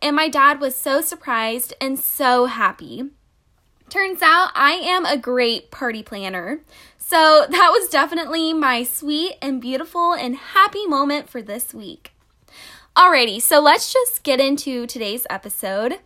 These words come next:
Kindness can be found anywhere. You do not have to be the kindest person ever to make somebody's day.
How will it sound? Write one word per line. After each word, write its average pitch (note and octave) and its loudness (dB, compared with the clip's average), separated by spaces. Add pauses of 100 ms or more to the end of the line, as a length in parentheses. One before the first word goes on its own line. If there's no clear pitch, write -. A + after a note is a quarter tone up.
(720)
Kindness F4 -2
can D#4+ -4
be C#4+ -2
found B3+ 2 (160)
anywhere. A3 -4 (400)
You D#4 4
do E4+ 0
not D4 4
have E4 0
to E4 -10
be B3+ -6
the B3 -2
kindest B3 -6
person C#4 -6
ever G#3 -6
to - -8
make B3 0
somebody's G#3 -8
day. G#3 -10